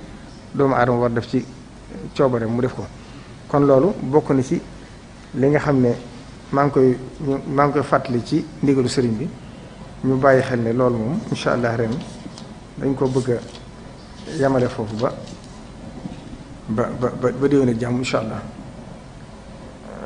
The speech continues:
Euh, comité bi it jox naa ndigal Serigne Ousmane, mu jox ndigal, euh, commission bi nga xam ne moo yor wàllu culture ak communication, te Serigne Abdoul Ahad jiitu ko, ak commission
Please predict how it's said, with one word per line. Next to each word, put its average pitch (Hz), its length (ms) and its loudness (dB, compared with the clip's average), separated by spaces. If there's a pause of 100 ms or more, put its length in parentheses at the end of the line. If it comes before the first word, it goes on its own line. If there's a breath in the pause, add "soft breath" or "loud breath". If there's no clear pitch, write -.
(120)
Euh, - 800 -10
comité 170 340 8
bi 143 120 6
it 151 120 4
jox 151 160 4
naa 143 140 8
ndigal 127 360 2
Serigne 143 260 0
Ousmane, 135 380 0 (1500)
mu 127 220 2 (160)
jox 127 160 0
ndigal, 117 300 2 (240)
euh, 113 340 -4 (1000)
commission 127 440 0
bi 113 140 -2
nga 135 100 0
xam 131 180 -2
ne 123 40 2
moo 120 200 2
yor 110 160 0 (180)
wàllu 117 300 0 (200)
culture 127 340 0
ak 120 60 -6
communication, 123 680 -2 (800)
te - 280 -2
Serigne 135 280 2
Abdoul 123 220 -4
Ahad 117 220 -4
jiitu 123 200 -2
ko, 151 160 -4 (180)
ak 117 140 -4
commission 120 540 0